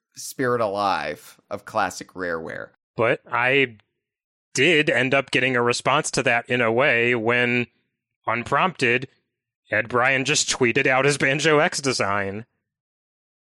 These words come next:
Speaker 1: Yeah.
Speaker 2: And I thanked him right then and there, like, "You have no idea how many years I've been waiting f-, to see this."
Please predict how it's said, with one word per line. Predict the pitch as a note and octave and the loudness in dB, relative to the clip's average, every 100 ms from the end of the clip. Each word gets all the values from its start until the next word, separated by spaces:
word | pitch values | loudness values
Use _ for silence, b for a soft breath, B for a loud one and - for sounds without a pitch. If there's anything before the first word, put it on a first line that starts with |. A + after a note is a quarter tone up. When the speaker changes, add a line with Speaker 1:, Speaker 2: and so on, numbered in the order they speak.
| _ _ _ _ | _ _ _ _
Speaker 1:
Yeah. | G2 G#2+ A2+ - | -4 0 0 -2
Speaker 2:
And | G#2+ A2 A#2+ | -2 0 0
I | A#2+ | 0
thanked | C3+ - D3 E3 | 0 0 -2 0
him | D#3+ D3 | 0 2
right | C3 C3+ | 0 0
then | C3 C#3 | 2 0
and | C3+ | 2
there, | D3 C3+ | 4 4
like, | B2 B2 A#2+ | 4 2 0
"You | B2+ | 0
have | C3 A#2 | 0 2
no | A#2 | 2
idea | B2+ C#3 C3 B2 | 2 2 2 2
how | B2+ | 0
many | B2+ C#3 | 0 0
years | A#2+ C3 C#3+ E3 | 2 2 2 2
I've | D3+ | 2
been | F#3 D#3+ | 0 2
waiting | C#3 C#3+ B2+ | 2 2 0
f-, | C3+ - C3+ | -6 -8 -4
to | D#3+ | -2
see | - - C#3 | -2 -2 0
this." | A#2+ G#2 B2 - - - | 0 -2 -4 -6 -12 -14